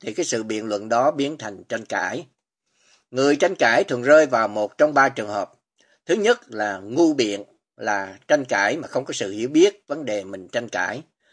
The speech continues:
Thứ nhì là ngụy biện, là hiểu biết vấn đề mình tranh cãi, nhưng tìm cách cãi để bác bỏ nhằm bảo vệ quan điểm hay là sở thích của mình. Và thứ ba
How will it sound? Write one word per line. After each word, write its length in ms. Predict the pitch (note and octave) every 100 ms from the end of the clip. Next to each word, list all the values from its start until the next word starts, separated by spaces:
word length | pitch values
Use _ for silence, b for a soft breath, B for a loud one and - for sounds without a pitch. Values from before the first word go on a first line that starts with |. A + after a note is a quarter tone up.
| b b b
Thứ 80 | F3+
nhì 240 | G#3 C3+ A#2+
là 180 | A#2+ A2+
ngụy 280 | A2+ A#2
biện, 280 | C3 A2+ A#2 - _ _ A#2
là 260 | A2+ A#2
hiểu 260 | A2+ B2+ E3+
biết 240 | A3 B3
vấn 160 | A#3 G3+
đề 160 | A#2+
mình 220 | A#2+ B2 A2+
tranh 200 | D3+ C3
cãi, 380 | G2+ G2+ D3+ G#3+ b b b
nhưng 320 | B2 D#3 F3 E3
tìm 300 | A#2+ A#2+ A2
cách 340 | - - -
cãi 460 | A#2 G#2+ A#2+ F#3+ _
để 220 | G#2 G#2+
bác 260 | B2+ G3 -
bỏ 360 | G#2+ G2 B2 F3 _
nhằm 300 | A2+ G#2 G2+
bảo 180 | G2+ G2+
vệ 260 | G#2+ G2 G2+
quan 200 | B2+ A#2+
điểm 280 | G#2 G#2+ E3
hay 120 | B2
là 80 | G2+
sở 200 | F#2 G2+
thích 160 | C3+ E3+
của 100 | C#3
mình. 240 | B2+ G2 E2 _ _ b b b b
Và 140 | - A2
thứ 160 | E3
ba 400 | F3+ C#3 C#3 C3